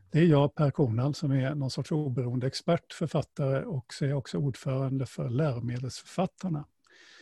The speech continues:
Och med mig så har jag Ingela Nets som är rektor till professionen, men som just nu jobbar dels som utredare på en kommunal utbildningsförvaltning, dels som lärare på en fortbildningskurs för rektorer på Uppsala universitet.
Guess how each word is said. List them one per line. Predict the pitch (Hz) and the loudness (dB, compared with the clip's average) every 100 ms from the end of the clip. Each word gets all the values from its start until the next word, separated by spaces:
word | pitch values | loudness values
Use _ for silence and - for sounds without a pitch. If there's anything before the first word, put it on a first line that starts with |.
| - _ _ | -20 _ _
Och | 165 143 | 2 6
med | 156 185 | 6 6
mig | 175 | 4
så | - 160 | 4 4
har | 143 | 4
jag | 135 | 4
Ingela | 135 131 127 | 2 2 2
Nets | 135 156 - - - | 2 2 0 -12 -6
som | 147 139 | -2 0
är | 123 123 151 - - | -2 -4 -6 -6 -4
rektor | 135 - 135 | -4 -4 -8
till | 131 | -8
professionen, | - 156 151 147 139 160 220 214 - | -8 -6 -2 0 2 2 0 -4 -2
men | 165 | -2
som | 147 156 | 0 0
just | 147 135 | 0 0
nu | 156 151 | 2 2
jobbar | 135 123 123 | 2 0 -2
dels | 117 180 170 | -2 -2 -2
som | 180 | 0
utredare | 180 131 - 143 139 139 139 | 0 -2 -2 -2 0 -2 -4
på | - | -4
en | 139 | -2
kommunal | 160 147 139 127 | 0 0 0 0
utbildningsförvaltning, | 131 - 123 123 - 131 131 - 131 - - - _ | -2 -4 -6 -6 -6 -6 -6 -6 -8 -10 -20 -20 _
dels | 160 143 | 0 2
som | 147 | 2
lärare | 151 131 117 120 | 4 2 0 -4
på | 117 131 | -4 -8
en | |
fortbildningskurs | 117 143 - 127 120 110 - 208 - | -4 -6 -6 -6 -6 -8 -6 -6 -6
för | 165 | -4
rektorer | 151 - 147 175 147 | -4 -4 -2 -2 -2
på | 131 | -4
Uppsala | 151 - 147 | -8 -8 -6
universitet. | 127 131 - - | -6 -6 -8 -10